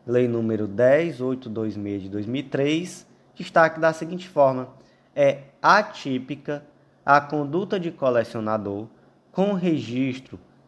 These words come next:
para a prática desportiva e guia de tráfego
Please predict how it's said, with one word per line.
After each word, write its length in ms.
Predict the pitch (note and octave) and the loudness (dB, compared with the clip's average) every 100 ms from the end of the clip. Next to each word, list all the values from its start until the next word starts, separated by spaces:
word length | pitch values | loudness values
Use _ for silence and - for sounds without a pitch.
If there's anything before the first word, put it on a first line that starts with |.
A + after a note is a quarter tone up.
| - | 4
para 240 | C3+ C3 | 6 6
a 40 | |
prática 540 | B2+ - C#3 E3+ E3+ E3 | 2 0 2 2 -2 -8
desportiva 920 | D3+ C#3+ - C3+ - - G2 G2 A#2 - _ - | -6 -8 -10 -12 -12 -10 -8 -8 -12 -14 _ -6
e 140 | C3+ | -4
guia 300 | B2+ A#2 B2+ | -2 0 0
de 140 | B2 C#3+ | 0 -4
tráfego 760 | - G#2+ G2+ G2+ - C3 C#3+ | 0 2 4 0 -4 -6 -8